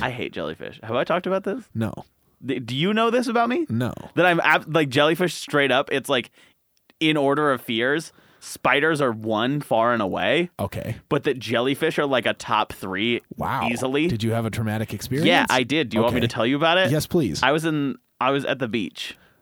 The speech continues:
Speaker 1: N-,
Speaker 2: Boop,
Speaker 1: unsurprisingly.
Speaker 2: boop, boo.
Speaker 1: Dude, I was stepping on a beach.
Speaker 2: Boop,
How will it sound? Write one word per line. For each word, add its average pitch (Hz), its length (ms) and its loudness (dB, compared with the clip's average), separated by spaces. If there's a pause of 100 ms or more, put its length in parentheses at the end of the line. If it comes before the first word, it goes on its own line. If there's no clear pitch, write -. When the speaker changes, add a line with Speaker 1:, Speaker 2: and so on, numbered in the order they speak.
(420)
Speaker 1:
N-, 127 160 -2
Speaker 2:
Boop, 127 160 2
Speaker 1:
unsurprisingly. 453 640 6
Speaker 2:
boop, 480 160 4 (680)
boo. 151 120 -6
Speaker 1:
Dude, 123 180 0
I 117 120 4
was 123 300 -2
stepping 147 480 -2
on 143 100 2
a 123 60 0
beach. 110 360 -2
Speaker 2:
Boop, 440 100 4